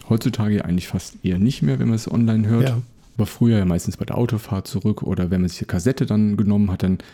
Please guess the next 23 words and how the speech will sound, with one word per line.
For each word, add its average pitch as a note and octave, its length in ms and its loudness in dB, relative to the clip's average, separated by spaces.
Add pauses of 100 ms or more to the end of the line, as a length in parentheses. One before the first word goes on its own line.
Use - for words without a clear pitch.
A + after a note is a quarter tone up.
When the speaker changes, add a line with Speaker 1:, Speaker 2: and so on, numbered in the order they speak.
(360)
Speaker 1:
schaut D3 160 2
man C#3 100 2
immer F3 200 4
wieder C3 160 2
mal G2+ 180 2
rein. G#2+ 400 2 (920)
Aber C3+ 220 -2
ich B2 80 -2
glaub, - 220 -6
dieses, F#3+ 580 0
äh, - 600 -10
Cover - 360 -4
ist - 140 -4
jetzt - 200 -4
nicht B2 160 0
so G2 760 2 (680)
in F2+ 160 -2
meiner E2+ 300 2
Favorite-Liste, - 760 -6
würde - 160 -12
ich - 100 -12
mal - 140 -10
sagen. - 380 -14